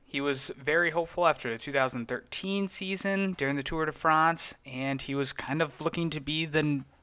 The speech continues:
Frenchman who was gonna win the Tour de France for the first time in a long time. Since then, we've also seen Romain Bardet come up, put, be on the podium twice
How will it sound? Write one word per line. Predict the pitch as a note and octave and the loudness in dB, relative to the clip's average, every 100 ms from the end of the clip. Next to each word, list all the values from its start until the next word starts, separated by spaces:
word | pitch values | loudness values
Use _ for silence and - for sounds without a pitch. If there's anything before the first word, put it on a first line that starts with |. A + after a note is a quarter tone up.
| _ _ | _ _
Frenchman | - C3 D3+ - E3 | 2 2 4 4 2
who | D#3 | 2
was | D#3 D3+ | 0 0
gonna | D#3 D3 | 2 2
win | D#3+ | 4
the | D#3+ | 2
Tour | - D#3+ | 2 2
de | D#3 | 2
France | - D3+ F3 - | 6 6 6 0
for | E3 | -6
the | |
first | D3+ D#3+ D#3+ | 0 0 0
time | D#3+ D#3 | 0 2
in | D#3 | 2
a | B2+ | 4
long | B2+ C3+ | 4 4
time. | C3+ C3+ C#3+ G#3+ - - - - | 2 4 4 2 -4 -20 -20 -12
Since | - C3+ - | 2 4 8
then, | C3+ C3 | 6 6
we've | A#2 | 6
also | A#2+ A#2 A#2+ | 6 6 0
seen | - B2 B2 | 0 0 2
Romain | A#2+ A#2 A#2 A2+ | 2 2 2 0
Bardet | G#2+ G2 A2 E3+ G3+ - _ _ - | 0 0 2 2 2 -6 _ _ -2
come | F3+ | 4
up, | F3+ F3+ _ | 6 4 _
put, | D3+ C3+ C#3+ | -6 -4 2
be | C3 | 2
on | B2+ | 4
the | |
podium | C3+ C3+ B2+ A#2 | 4 4 2 0
twice | - D#3+ F3+ - | 4 4 4 -2